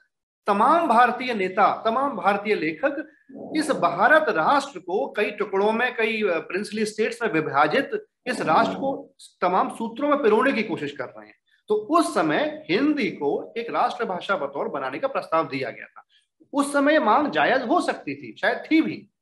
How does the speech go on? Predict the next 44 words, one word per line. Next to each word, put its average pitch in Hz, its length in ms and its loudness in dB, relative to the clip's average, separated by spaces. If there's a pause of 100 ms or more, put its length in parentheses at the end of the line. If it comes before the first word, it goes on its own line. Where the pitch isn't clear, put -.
(160)
उन्नीस 226 240 -2
सौ 254 60 -4
बीस 208 240 -6
बाईस 143 300 -2
में, 123 120 -14 (260)
क्योंकि 233 180 -6
तब 262 220 2
एक 294 120 -4
अलग 262 260 0
किस्म - 180 -8
का 233 80 -2
राजनीतिक 185 400 2
माहौल 147 300 -2
था। 113 240 -14 (240)
हमें 214 180 2
अंग्रेजों 214 360 2
के 254 100 -4
खिलाफ 202 300 0
लड़ने 185 240 0
के 196 100 -8
लिए 233 100 -6
कई 277 360 0
सारी 220 200 0
यूनिफाइंग 208 580 -2
फोर्सेज 190 360 -2
चाहिए 127 320 -8
थी, 113 200 -20 (280)
कई 220 180 -2
सारी 240 180 -2
ऐसी 190 260 2
शक्तियां 254 420 -6
जिनके 196 260 -2
आध-, 160 280 0
जिन 156 160 -4
पर 214 160 -2
हम 214 100 0
खड़ा 233 280 2
होकर 170 480 -2 (280)
हम 233 80 2
अंग्रेजों 208 340 2
का 214 300 2
मुकाबला 185 520 2
कर 135 160 -4
सके। 120 240 -14